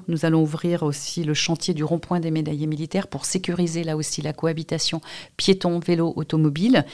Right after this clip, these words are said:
Un gros chantier sur la communauté de communes qui avait été pointé par le cerema, un cabinet, euh, d'études spécialisé, comme étant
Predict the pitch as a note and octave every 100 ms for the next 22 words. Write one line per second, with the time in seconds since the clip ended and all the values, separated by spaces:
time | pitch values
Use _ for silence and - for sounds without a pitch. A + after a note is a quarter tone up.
0 | - - D3+ D3+ E3+ - D#3+ - E3 D3+
1 | D3 D3+ D3+ D3 C#3+ D3+ E3 A#3 A#3+ E3+
2 | D#3 E3 G3 - F#3 F#3 F#3+ E3 D3+ C#3+
3 | E3+ E3 D#3+ E3+ E3 C#3 C#3 D3 C#3+ D#3
4 | D3 C#3+ D3 D3 - D3+ C#3 - - -
5 | D#3 D3 D3+ D3+ - - - E3+ F3+ F3+
6 | E3